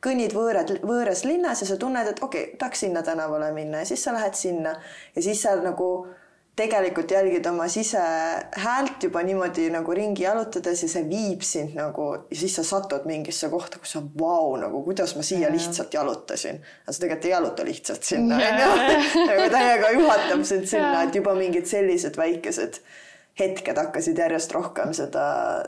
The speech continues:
Speaker 1: teadlikumaks tooma seda kuidagi, et aga jah, aga kui olla niimoodi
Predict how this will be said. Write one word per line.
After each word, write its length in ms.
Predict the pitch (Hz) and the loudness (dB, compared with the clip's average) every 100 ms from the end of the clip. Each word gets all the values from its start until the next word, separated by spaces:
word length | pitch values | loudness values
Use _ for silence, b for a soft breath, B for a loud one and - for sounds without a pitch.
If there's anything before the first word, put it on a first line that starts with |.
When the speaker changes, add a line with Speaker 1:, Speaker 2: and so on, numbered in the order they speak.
| - _ _ _ _ _ - | -10 _ _ _ _ _ -2
Speaker 1:
teadlikumaks 800 | 196 165 - 143 139 156 - - | 0 2 -2 -4 -6 -4 -6 -2
tooma 320 | 143 139 139 | -2 -2 -4
seda 240 | - - | -6 -6
kuidagi, 400 | - - 175 180 | -8 -6 -6 -6
et 320 | - - - - b b b b b b b b b _ _ _ _ _ - | -8 -10 -14 -14 b b b b b b b b b _ _ _ _ _ -12
aga 280 | - 180 175 | -4 0 2
jah, 180 | 190 196 | 2 0
aga 160 | 156 | -2
kui 180 | 160 175 | 0 2
olla 240 | 175 175 170 | 2 2 0
niimoodi 500 | 165 160 160 165 | -2 -2 -2 -2